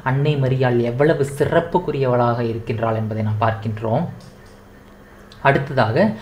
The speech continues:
அவர் உடலோடும் ஆன்மாவோடும் விண்ணகத்திற்கு எடுத்துச் செல்லப்பட்டார். அன்னை மரியாள் உடலோடும்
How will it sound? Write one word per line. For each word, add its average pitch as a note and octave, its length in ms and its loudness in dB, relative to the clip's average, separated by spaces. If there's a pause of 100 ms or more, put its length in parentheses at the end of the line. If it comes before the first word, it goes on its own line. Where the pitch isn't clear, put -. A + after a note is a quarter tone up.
(120)
அவர் C#3+ 320 4 (220)
உடலோடும் D#3 720 6 (220)
ஆன்மாவோடும் D3+ 800 6 (240)
விண்ணகத்திற்கு C#3 680 2
எடுத்துச் - 480 -6
செல்லப்பட்டார். G#2+ 540 -6 (1120)
அன்னை C#3 320 2
மரியாள் C3+ 460 4 (300)
உடலோடும் D3 760 8